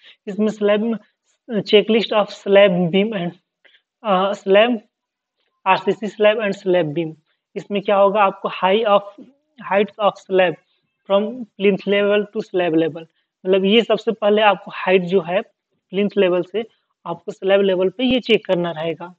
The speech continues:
फिर क्वाल-, quality of स-, स-, shuttering material भी check करना रहेगा। फिर, अ,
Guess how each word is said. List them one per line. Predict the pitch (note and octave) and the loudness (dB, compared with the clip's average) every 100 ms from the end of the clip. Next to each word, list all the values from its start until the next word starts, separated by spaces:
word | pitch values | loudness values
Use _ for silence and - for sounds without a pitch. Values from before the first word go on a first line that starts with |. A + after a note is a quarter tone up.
| - | -8
फिर | A3+ | -8
क्वाल-, | - G#3 G3 G3 - _ _ G3 | -4 0 2 2 -4 _ _ 0
quality | F#3 F#3 - A#3 A#3 | 2 2 0 -2 0
of | G3 | -2
स-, | - G3+ | -2 0
स-, | F#3+ G3 F#3+ G3 | 0 0 2 0
shuttering | G3 - _ G3 F#3 - A3+ G#3 | 0 -14 _ -10 -8 -6 -2 -2
material | F3+ F#3 F#3 F#3+ | 0 0 2 0
भी | F#3+ | -2
check | F3+ F#3+ | -4 -4
करना | - F#3+ F#3+ | -4 -4 -2
रहेगा। | F#3+ F#3+ F3+ F#3+ _ _ - _ - | -2 -2 -4 -10 _ _ -20 _ 0
फिर, | G#3 | 0
अ, | B3 G3+ | 0 -6